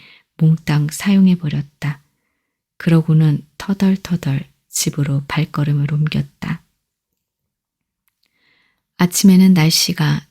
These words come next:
제법 쌀쌀했는데 술이 한 잔 들어가자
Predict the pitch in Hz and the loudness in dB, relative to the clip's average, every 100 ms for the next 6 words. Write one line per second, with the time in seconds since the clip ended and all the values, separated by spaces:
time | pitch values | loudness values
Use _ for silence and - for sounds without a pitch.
0 | - - 165 160 - - 208 - 202 185 | -6 -2 -2 -4 -6 -4 -4 0 2 4
1 | 160 151 147 147 156 - _ _ _ _ | 4 2 0 -4 -6 -8 _ _ _ _
2 | - 220 196 185 196 202 208 190 - 170 | -6 -2 2 2 4 2 2 2 2 -2
3 | 165 151 139 143 156 | -2 -4 -4 -4 -6